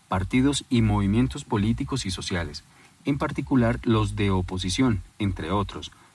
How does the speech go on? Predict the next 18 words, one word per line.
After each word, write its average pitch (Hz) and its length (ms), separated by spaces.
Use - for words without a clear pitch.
con 92 160
el 80 160
fin 135 280
de 135 100
reconocer 135 680
las 117 260
especiales 117 680
características 131 840
de 120 120
su 104 260
victimización, 110 1200
recuperar 107 560
su - 120
identidad 131 500
y 123 80
su 123 160
potencial 110 680
organizativo, 101 840